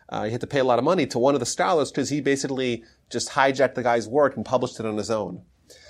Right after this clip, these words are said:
Uh, but he floated out this conspiracy theory that the real reason why they weren't being published is because the church, along with all the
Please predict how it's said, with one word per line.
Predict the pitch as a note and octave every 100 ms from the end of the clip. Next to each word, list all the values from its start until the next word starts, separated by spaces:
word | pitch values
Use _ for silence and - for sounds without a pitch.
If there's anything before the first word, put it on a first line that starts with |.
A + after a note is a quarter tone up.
| - -
Uh, | - G#2 G#2+
but | A#2 A#2
he | A#2+ - F#3 G#3 G#3 G3+ - - - - - -
floated | - D3+ C#3 D#3 D#3+ D3
out | C3 B2+ C3 C3 - - - -
this | A#2+
conspiracy | - A2+ - D#3+ E3+ E3 E3 G#2+
theory | - G#2 F#2 F#2 - - - - - -
that | A2+
the | -
real | G#2 G#2 F3 C4 C#4 F3+
reason | G#3+ B3+ A3 G#3+ D#3
why | C#3 D#3+ F#3 A3
they | F#3
weren't | D#3 D3+ F3 F3+
being | F3 E3 D#3
published | - A3 A#3+ C#3 C3+ - - _ _ -
is | C#3
because | C#3+ C#3+ D#3+ C#3+ C#3 C#3 - _
the | B2+
church, | B2+ - A3 C3+ - - - _ -
along | C3 E3+
with | D3
all | D3
the | E3+ E3